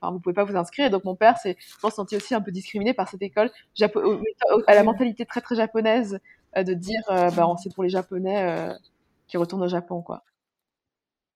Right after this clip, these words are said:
Speaker 1: Après, après, je pense qu'il y avait des tentatives aussi de mon père de nous, enfin, par exemple, je me souviens quand on avait aussi peut-être, euh, huit, dix ans, euh, il nous a par exemple enseigné, euh, le, les hiragana et les katakana, qui sont des, les deux types d'écriture assez simples.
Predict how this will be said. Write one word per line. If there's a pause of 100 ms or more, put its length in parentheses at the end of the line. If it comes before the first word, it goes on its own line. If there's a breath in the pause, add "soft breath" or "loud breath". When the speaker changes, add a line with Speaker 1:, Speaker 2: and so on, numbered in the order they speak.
(960 loud breath)
Speaker 1:
Après, (100)
après,
je
pense
qu'il
y
avait
des
tentatives
aussi
de
mon
père
de
nous, (180)
enfin, (200 loud breath)
par
exemple,
je
me
souviens
quand
on
avait
aussi
peut-être,
euh,
huit,
dix
ans, (320 loud breath)
euh,
il
nous
a
par
exemple
enseigné,
euh,
le,
les
hiragana
et
les
katakana,
qui
sont
des,
les
deux
types
d'écriture
assez
simples.